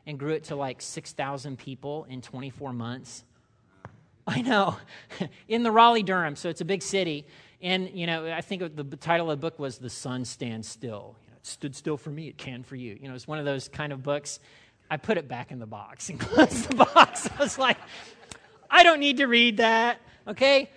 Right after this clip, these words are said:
I say all that to say, at times, I struggle with comparing myself to other people. And you do too. Uh, it's the woman at work who's dropped thirty pounds. Come on.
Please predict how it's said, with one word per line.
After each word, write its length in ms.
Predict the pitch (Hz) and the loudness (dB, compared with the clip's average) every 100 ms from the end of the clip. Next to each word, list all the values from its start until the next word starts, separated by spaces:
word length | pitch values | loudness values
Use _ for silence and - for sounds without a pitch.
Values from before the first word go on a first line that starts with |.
| _ | _
I 140 | - 190 | -4 -2
say 220 | - 330 | 6 8
all 140 | 311 | 8
that 200 | 277 262 | 4 0
to 100 | 240 | -4
say, 460 | 214 240 233 214 - | -4 0 2 0 -2
at 180 | 202 190 | -6 -6
times, 540 | - 262 285 254 226 - | -10 -8 -2 -2 -2 -6
I 120 | 190 202 | -4 -4
struggle 680 | - - 208 202 240 262 233 | -6 -12 -2 0 0 -2 -2
with 180 | 214 | -6
comparing 540 | - - - 233 285 185 | -6 -10 -8 -10 -10 -10
myself 420 | 139 135 143 151 | -10 -8 -8 -8
to 120 | - | -10
other 140 | 151 196 | -10 -12
people. 400 | 311 359 - 113 _ _ _ _ _ - | -14 -14 -16 -20 _ _ _ _ _ -8
And 100 | 269 | -4
you 140 | 285 | -4
do 140 | 285 | -4
too. 280 | 247 330 170 - | -6 -6 -6 -4
Uh, 260 | 202 196 220 | -8 -6 -10
it's 280 | 240 233 - - - - _ _ _ _ _ _ _ - | -6 -6 -8 -18 -20 -20 _ _ _ _ _ _ _ -2
the 80 | |
woman 640 | 190 190 226 247 254 254 247 | -2 0 0 2 0 -2 -4
at 180 | 196 185 | -6 -4
work 300 | 196 190 143 | -2 -2 -4
who's 180 | - 139 | -10 -10
dropped 360 | 151 156 151 - | -4 -2 -2 -6
thirty 220 | 160 156 | -8 -8
pounds. 480 | 160 135 101 - - _ _ | -10 -12 -12 -18 -20 _ _
Come 140 | - | -12
on. 120 | 143 | -10